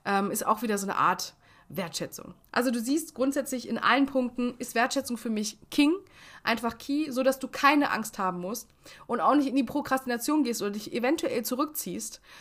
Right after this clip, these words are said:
weil du sagst, „Es wird mir gerade alles zu viel, ich kann nicht mit so vielen Menschen gleichzeitig reden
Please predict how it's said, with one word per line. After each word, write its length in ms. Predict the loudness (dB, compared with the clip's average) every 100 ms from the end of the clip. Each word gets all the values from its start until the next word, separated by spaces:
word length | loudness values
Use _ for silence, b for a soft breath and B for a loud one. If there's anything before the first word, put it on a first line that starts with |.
| B
weil 140 | 2 2
du 80 | 4
sagst, 260 | 4 4
„Es 120 | -2 -4
wird 100 | -2
mir 100 | 4
gerade 260 | 4 6
alles 240 | 4 2 -2
zu 100 | -6
viel, 320 | 0 0 0
ich 140 | -6 -2
kann 200 | 2 2
nicht 140 | 0
mit 100 | -4
so 80 | -6
vielen 200 | -4 -2
Menschen 280 | -2 -4 -2
gleichzeitig 540 | -2 -2 -6 -8 -6
reden 300 | -6 -4 -8